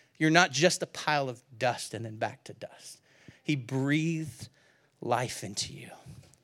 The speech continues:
and it's valuable. God, who's rich in mercy, made us alive. He made us alive with Christ,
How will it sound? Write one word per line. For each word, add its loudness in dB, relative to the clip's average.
and -2
it's -4
valuable. -10
God, 6
who's 2
rich 4
in 2
mercy, 2
made 6
us 6
alive. 2
He 4
made 8
us 6
alive 4
with 4
Christ, 6